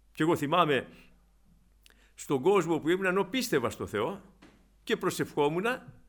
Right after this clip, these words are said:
για τον Ιησού Χριστό έλεγα άλλα ντάλλον. Ούτε ξέρω τι έλεγα. Και μάλιστα όταν πρωτομίλησαν τα αδέρφια,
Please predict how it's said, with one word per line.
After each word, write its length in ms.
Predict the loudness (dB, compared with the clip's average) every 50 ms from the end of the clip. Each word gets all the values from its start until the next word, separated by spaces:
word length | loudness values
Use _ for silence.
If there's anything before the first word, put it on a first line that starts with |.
| -20 _ _ _ _ _ _ _ _ _
για 200 | -4 0 0 2
τον 160 | 2 2 -2 -2
Ιησού 260 | -2 -4 -6 -6 -8
Χριστό 280 | -8 -8 -8 -8 -6
έλεγα 260 | -4 -2 0 2 2 2
άλλα 180 | 2 0 0
ντάλλον. 340 | 0 0 0 0 -2 -6 -8 -12 -18 -18 -14
Ούτε 180 | -8 -4 -2 -2
ξέρω 280 | -2 0 -2 -2 -2
τι 120 | -2 -4 -6
έλεγα. 340 | -6 -6 -10 -16 -18 -20 -20 -20 -20 _ _ _ _ _ _ _ _ _ _ _ _ _ _ _ _
Και 120 | -4 -2 2
μάλιστα 280 | 2 2 2 2 0
όταν 240 | -2 -2 -2 -4 -4
πρωτομίλησαν 680 | -4 -6 -4 -4 -4 -2 -2 -4 -4 -2 -4 -4 -2
τα 80 | -2 -2
αδέρφια, 500 | 0 0 0 0 0 -2 -4 -4 -6